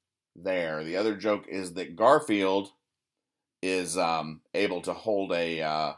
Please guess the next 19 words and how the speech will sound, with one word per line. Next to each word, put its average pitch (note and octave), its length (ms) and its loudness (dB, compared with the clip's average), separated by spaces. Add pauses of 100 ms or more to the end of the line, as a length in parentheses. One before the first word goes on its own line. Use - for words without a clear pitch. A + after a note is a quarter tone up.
(160)
conversation F2 640 -6
on D#2 140 -8
a D2 240 -10 (100)
telephone, B1+ 520 -12 (320)
which - 180 -18
is D2+ 120 -14 (220)
unusual, E2+ 600 -8 (540)
as D#2+ 200 -6
he F#2+ 140 -2
is, D#2 160 -6
in E2+ 120 -6
fact, C2 480 -8 (760)
as - 100 -16
he A#1 60 -16
is, C2+ 120 -16
in C2+ 100 -18
fact, - 320 -12 (120)
a - 60 -14
cat. - 520 -14